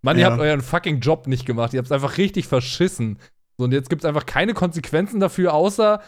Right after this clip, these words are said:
Speaker 1: naja, wir lassen halt mal ein paar Militärmaschinen da hin und her fliegen und fliegen halt unsere Leute aus und dann war's das wieder. Also, und dann wird noch groß immer geschrien, "Zwanzig fünfzehn darf sich nicht wiederholen!"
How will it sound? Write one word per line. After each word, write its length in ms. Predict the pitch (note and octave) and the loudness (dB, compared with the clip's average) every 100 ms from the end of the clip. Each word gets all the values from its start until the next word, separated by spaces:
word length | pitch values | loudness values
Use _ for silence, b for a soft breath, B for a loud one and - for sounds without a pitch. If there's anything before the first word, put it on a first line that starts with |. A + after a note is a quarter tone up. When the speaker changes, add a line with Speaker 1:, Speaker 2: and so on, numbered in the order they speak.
| B _ | B _
Speaker 1:
naja, 360 | B2 C3+ C#3+ C3+ | -4 2 2 2
wir 100 | C3 | 2
lassen 240 | C3 C3 | 0 0
halt 100 | C#3 | -2
mal 80 | C3+ | -2
ein 20 | |
paar 120 | B2 B2+ | -2 0
Militärmaschinen 920 | B2+ B2+ B2 C3+ C#3 C3 B2 B2+ A#2+ | 0 -2 -2 -4 -2 -4 -4 -4 -2
da 80 | A#2 | -2
hin 100 | B2 | -2
und 120 | A2+ | -2
her 160 | A#2+ A2+ | -2 -2
fliegen 320 | A#2+ A2+ A2 | -4 -4 -6
und 160 | G#2+ | -8
fliegen 280 | G2 - A#2 | -10 -8 -6
halt 120 | A2 G2+ | -6 -6
unsere 240 | G2+ G2 | -8 -4
Leute 260 | G2+ A2+ G#2 | -4 -2 -2
aus 200 | G2+ G2+ | -2 -4
und 100 | G2 | -6
dann 140 | F#2+ | -4
war's 160 | G2 - | -6 -8
das 160 | - | -8
wieder. 300 | E3+ F3 F3 | -6 -6 -6
Also, 240 | G#3 G3+ F#3+ b _ _ _ _ _ _ - | -6 -6 -6 b _ _ _ _ _ _ -6
und 140 | B2 B2+ | -2 0
dann 220 | D3+ D3 | 2 2
wird 160 | D#3+ | 0
noch 160 | D#3+ B2+ | 0 -2
groß 280 | C3+ D#3+ E3 | 0 0 2
immer 180 | D3 D3 | 0 0
geschrien, 360 | C#3+ E3 E3+ | 0 0 -2
"Zwanzig 480 | D#3 G#3+ D4+ D4+ A#3+ | 0 0 0 -2 -4
fünfzehn 520 | - D4+ D#4 - C4 | 0 -2 -2 -4 -2
darf 220 | G#3+ B3 B3 | 2 2 0
sich 200 | D#4 G3 | -6 -4
nicht 400 | A3+ D#4 G4+ C4 | 0 0 0 -2
wiederholen!" 880 | B3 A3 A3 D4+ D#4 D#4+ C#4 A3+ | 0 2 4 4 4 4 2 -2